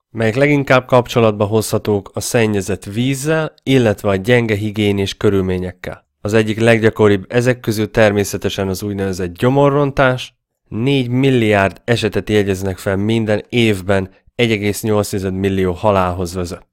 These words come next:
Kilencven százaléka ezeknek gyermekek öt éves kor alatt. Egy egyszerű szappanos kézmosás egy harmadával csökkenthetné a gyomorrontás előfordulását.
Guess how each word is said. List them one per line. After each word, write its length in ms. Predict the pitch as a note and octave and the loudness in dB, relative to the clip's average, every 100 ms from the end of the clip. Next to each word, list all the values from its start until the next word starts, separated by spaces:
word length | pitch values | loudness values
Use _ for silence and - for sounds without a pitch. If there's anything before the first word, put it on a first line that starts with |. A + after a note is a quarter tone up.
| _ | _
Kilencven 560 | - C3+ A#2+ A2 A2 G2+ | -2 2 4 2 0 0
százaléka 680 | - A2 G#2 G#2 G2 F#2+ | 2 2 2 2 0 0
ezeknek 640 | G2+ G2+ G2+ G2 G#2 G2+ - _ _ - | 2 2 0 -2 -2 -2 -6 _ _ -16
gyermekek 800 | G#2 A2 G#2 G2 F#2+ G2 F#2 _ | -2 2 2 2 -2 -4 -6 _
öt 220 | - G#2+ | -4 -2
éves 260 | G#2 F#2+ F#2+ | 0 0 -2
kor 180 | - F#2+ | -2 -2
alatt. 380 | F2+ - _ _ _ _ | -2 -8 _ _ _ _
Egy 180 | A#2+ A2+ | -4 -2
egyszerű 440 | C#3+ D#3+ - A#2 G#2 | 0 0 0 0 0
szappanos 720 | - - D3 - D3 D3 - | -2 -2 -2 0 0 0 -4
kézmosás 880 | - D3+ B2 G#2+ G#2 G#2+ G2+ A2 - _ _ | -2 2 2 0 -2 2 2 2 -2 _ _
egy 300 | - D3+ D3 - | 0 0 0 -6
harmadával 960 | - - C#3+ A#2+ G#2 G2 G2 F#2+ G2 | -4 4 4 6 2 2 2 2 0
csökkenthetné 920 | - A#2 G2+ - F#2+ G2 F#2+ - G2 G#2 | 0 -4 -2 -2 -2 -2 -4 -2 0 -2
a 80 | - | -4
gyomorrontás 760 | G#2 A2+ G2+ F#2+ F#2 F2 F#2 - | -2 0 2 0 -2 -2 -4 -4
előfordulását. 1040 | A2 G2+ F#2 F#2+ F2 F2+ F2 F2+ - - | -4 -2 -2 -4 -6 -6 -6 -8 -12 -16